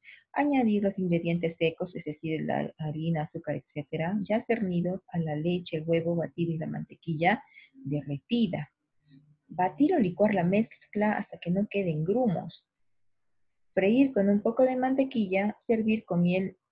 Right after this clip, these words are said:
azúcar o manjar blanco. Entonces, sí, es lo correcto. Pasemos a la número dos, la quiebra del negocio.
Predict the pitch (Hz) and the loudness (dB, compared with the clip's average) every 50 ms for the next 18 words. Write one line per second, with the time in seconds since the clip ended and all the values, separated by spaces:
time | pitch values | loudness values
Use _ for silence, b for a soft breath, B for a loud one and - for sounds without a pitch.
0 | _ - 190 190 - 208 202 - 190 180 175 160 156 151 151 160 160 - 165 165 | _ -12 -10 -6 -4 -4 -2 0 0 2 2 2 0 0 -2 -4 -2 -2 -2 -2
1 | - - - - - 170 170 175 - 170 170 175 175 202 196 202 214 214 208 220 | -2 -2 -2 -2 -2 -2 -4 -4 -2 -2 0 0 0 0 -2 -2 -2 -2 -4 -4
2 | - _ - 254 240 214 180 175 180 B B B B B _ - 208 214 214 208 | -6 _ -8 -4 -4 -2 -4 -4 -8 B B B B B _ 0 2 2 2 2
3 | 196 175 175 - 147 - - - - - _ _ _ - _ _ _ _ _ _ | 0 -4 -2 -2 -4 -2 -2 -4 -6 -6 _ _ _ -20 _ _ _ _ _ _
4 | _ b b b b b _ - 285 294 - 359 349 294 269 - 202 175 170 165 | _ b b b b b _ -2 -2 0 0 -2 -2 -2 -2 0 0 2 2 2
5 | 175 175 170 165 160 160 160 165 185 196 180 175 175 175 - - 214 226 226 - | 4 4 4 2 2 0 0 0 2 0 0 0 -2 -6 -4 -2 0 0 0 0
6 | - 269 294 285 269 220 196 165 165 160 156 160 170 185 175 175 175 - 165 165 | 0 0 0 2 0 0 0 0 0 0 -2 0 2 2 0 0 -2 -6 -8 -8
7 | 156 | -8